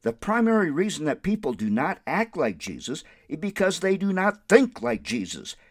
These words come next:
Behavior stems from what we think, our attitudes, beliefs,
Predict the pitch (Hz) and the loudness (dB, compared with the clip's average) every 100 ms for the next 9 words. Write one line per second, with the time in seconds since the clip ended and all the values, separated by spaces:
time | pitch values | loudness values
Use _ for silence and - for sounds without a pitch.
0 | _ - 117 95 160 196 202 - - 165 | _ -4 -2 2 2 4 2 0 0 2
1 | 208 - 135 143 180 185 190 202 - 247 | 2 -2 -4 0 -2 -2 -8 -6 -4 -4
2 | - - _ _ - 107 170 202 185 - | -4 -12 _ _ -4 -2 -2 0 0 -2
3 | 98 80 - - 156 208 143 - | -6 -6 -10 -2 2 2 2 -2